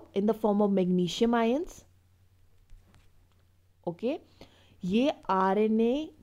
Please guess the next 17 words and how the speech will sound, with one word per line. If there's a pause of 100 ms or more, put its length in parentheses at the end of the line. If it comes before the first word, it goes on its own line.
की (120)
और
डीएनए
की
प्रोडक्शन
में
भी
हेल्प
करता
है। (1500)
और
दूसरी
चीज़
तो
पता
चली
गया